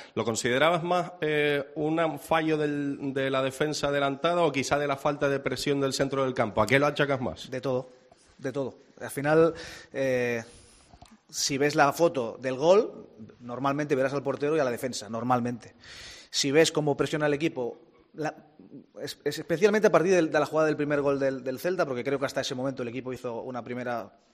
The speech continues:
Speaker 2: primeros treinta y cinco minutos brutales a nivel de juego, incluso a nivel de ocasiones. Llegamos tres, cuatro veces con,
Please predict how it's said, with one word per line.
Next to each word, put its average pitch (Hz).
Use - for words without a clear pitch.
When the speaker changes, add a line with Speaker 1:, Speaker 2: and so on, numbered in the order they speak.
Speaker 2:
primeros 135
treinta 131
y -
cinco 131
minutos 127
brutales 135
a -
nivel 123
de 123
juego, 185
incluso 143
a 143
nivel 156
de 190
ocasiones. 156
Llegamos 139
tres, 147
cuatro 139
veces 139
con, 127